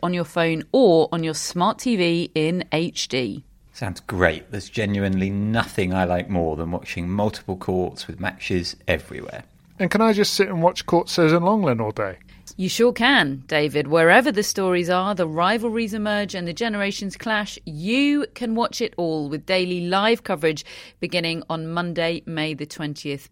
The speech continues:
Speaker 1: Be there when it happens by subscribing to Tennis Channel Plus to stream daily coverage of Roland Garros. Use promo code tennis pod twenty for twenty percent off your annual subscription.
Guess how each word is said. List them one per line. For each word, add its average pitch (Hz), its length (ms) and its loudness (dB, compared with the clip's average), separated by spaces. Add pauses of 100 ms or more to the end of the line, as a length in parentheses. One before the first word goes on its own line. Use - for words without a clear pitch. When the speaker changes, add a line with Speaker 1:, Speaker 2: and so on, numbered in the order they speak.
Speaker 1:
Be 208 260 0
there 233 260 2
when 226 140 0
it - 80 4
happens 170 500 -4 (340)
by 175 120 -2
subscribing 175 640 0
to 156 140 -8
Tennis 220 460 -4
Channel 220 280 -4
Plus 170 340 -6
to 156 120 -12
stream 170 340 -8
daily 196 320 -2
coverage 165 480 0 (320)
of 151 240 -4
Roland 147 360 -2
Garros. 143 440 -6
Use 151 160 -8
promo 185 360 0
code 160 320 -2
tennis 233 440 0 (100)
pod 202 320 0 (120)
twenty 202 600 -2 (240)
for - 160 -8
twenty 220 580 -2
percent 262 380 -2
off 156 300 -2
your 151 180 -6
annual 147 280 -6
subscription. - 680 -8